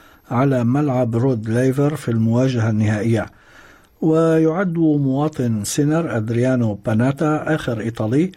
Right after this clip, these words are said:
يفوز بلقب أحدى بطولات كرة المضرب الكبرى، وذلك بإحرازه لقب بطولة رولان جاروس الفرنسية عام ألف وتسعمائة وستة وسبعين، وهذه هي المرة الثالثة التي يبلغ فيها ميدفيديف نهائي بطولة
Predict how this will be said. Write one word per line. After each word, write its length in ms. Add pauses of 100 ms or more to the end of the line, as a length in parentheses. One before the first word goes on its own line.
(380)
يفوز 440
بلقب 720
أحدى 340
بطولات 600
كرة 320
المضرب 500
الكبرى، 540 (440)
وذلك 500
بإحرازه 720
لقب 580
بطولة 520
رولان 400
جاروس 440
الفرنسية 800
عام 220
ألف 240
وتسعمائة 600
وستة 580
وسبعين، 680 (500)
وهذه 380
هي 120
المرة 360
الثالثة 640
التي 300
يبلغ 380
فيها 400
ميدفيديف 680
نهائي 400
بطولة 440